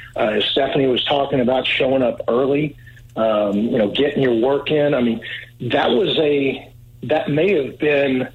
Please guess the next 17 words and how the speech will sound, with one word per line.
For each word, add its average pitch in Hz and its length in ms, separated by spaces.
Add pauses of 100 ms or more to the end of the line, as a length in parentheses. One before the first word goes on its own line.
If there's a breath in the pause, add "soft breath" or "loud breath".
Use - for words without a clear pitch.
(140)
happening 135 720
during 139 380
that 123 260
generation, 123 800
but - 140
that 139 180
doesn't 131 280
mean 123 140
there's 101 160
a 104 80
difference 123 460
from 113 180
one 110 180
generation 101 600
to - 100
the 95 120
next. - 440